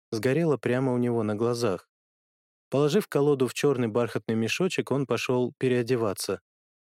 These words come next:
В голове зрели планы о том, что нужно заехать снова в антикварную лавку.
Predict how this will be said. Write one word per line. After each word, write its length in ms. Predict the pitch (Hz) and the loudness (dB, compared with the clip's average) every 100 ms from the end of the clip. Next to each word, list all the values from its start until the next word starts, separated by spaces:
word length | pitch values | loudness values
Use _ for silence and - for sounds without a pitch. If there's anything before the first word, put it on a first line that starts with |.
| - | -12
В 100 | 104 | -2
голове 360 | 123 135 170 | 0 2 2
зрели 320 | 160 143 151 | 2 2 2
планы 400 | 120 120 135 147 | 0 0 0 2
о 100 | 113 | 0
том, 240 | 104 143 156 | 0 0 -2
что 300 | - 117 117 | -2 -2 0
нужно 400 | 113 139 131 120 | 0 0 0 -2
заехать 500 | 107 117 123 - 120 | 0 0 0 -2 -6
снова 400 | - 123 135 135 | -2 0 0 0
в 100 | 123 | -2
антикварную 680 | 123 127 - 123 113 120 127 | -2 -2 -2 0 0 0 0
лавку. 500 | 127 98 - 98 | 0 -2 -4 -6